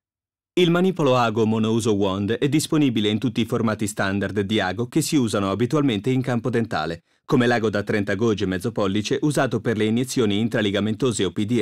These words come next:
L, le iniezioni palatali e le infiltrative locali.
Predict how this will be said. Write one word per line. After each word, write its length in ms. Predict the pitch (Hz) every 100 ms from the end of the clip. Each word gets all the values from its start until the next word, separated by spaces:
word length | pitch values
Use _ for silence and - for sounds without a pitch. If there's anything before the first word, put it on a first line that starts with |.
| 82
L, 140 | 98 - _
le 120 | -
iniezioni 460 | 151 156 - 113 92
palatali 520 | 120 147 - 104 123
e 80 | 139
le 80 | 147
infiltrative 560 | 147 151 139 156 98 110
locali. 400 | 113 85 78